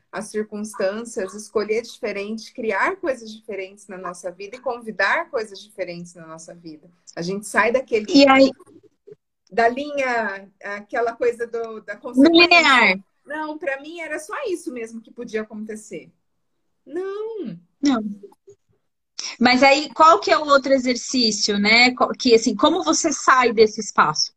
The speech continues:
Speaker 2: Fazendo pergunta.
Speaker 1: Sempre.
Speaker 2: Sempre. A pergunta que vai te empoderar e fazer
Speaker 1: Que vai
Speaker 2: mudar
Speaker 1: abrir
Speaker 2: essa
Speaker 1: espaço, na verdade,
Speaker 2: Que vai
Speaker 1: pra você
Speaker 2: abrir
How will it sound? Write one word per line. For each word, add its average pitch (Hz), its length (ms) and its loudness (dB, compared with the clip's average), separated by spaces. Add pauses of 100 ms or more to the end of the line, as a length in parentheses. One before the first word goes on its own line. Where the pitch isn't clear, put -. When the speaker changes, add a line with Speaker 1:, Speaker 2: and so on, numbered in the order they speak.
(120)
Speaker 2:
Fazendo 320 580 4
pergunta. 440 640 6 (1120)
Speaker 1:
Sempre. 175 760 -6 (360)
Speaker 2:
Sempre. 226 640 2
A 214 120 4
pergunta 269 720 6
que 415 120 4
vai 311 240 4
te - 140 0
empoderar 233 880 4 (400)
e 254 80 -4
fazer 262 340 4
Speaker 1:
Que 240 80 6
vai 196 220 6
Speaker 2:
mudar 233 200 8
Speaker 1:
abrir 285 200 6
Speaker 2:
essa - 100 2
Speaker 1:
espaço, 202 600 4
na 170 140 0
verdade, 180 520 6
Speaker 2:
Que 240 60 8
vai 240 120 8
Speaker 1:
pra 254 140 6
você 349 240 2
Speaker 2:
abrir 440 60 6